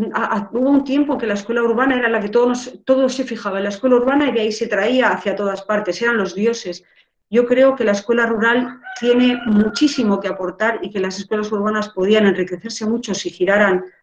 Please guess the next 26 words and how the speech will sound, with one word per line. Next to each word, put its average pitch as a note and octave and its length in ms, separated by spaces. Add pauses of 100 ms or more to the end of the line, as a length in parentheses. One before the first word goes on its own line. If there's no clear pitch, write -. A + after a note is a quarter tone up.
(140)
su F#3+ 180
vista G#3 240
hacia F#3 180
la F3 60
escuela F#3+ 340
rural. F#3+ 480 (1040)
Y A#3+ 260
me A#3 140
parece A#3+ 340
muy C#4 240
importante B3 600
que A#3+ 80
la A3+ 80
escuela A3+ 300
rural G3+ 240
se G#3 120
mantenga, A#3 460
que B3 80
se G#3+ 120
mantenga C4+ 560
como F#3+ 320
tal, F3 300
o D#3+ 60 (120)
sea, - 260
como G#3 300
escuela C#4+ 640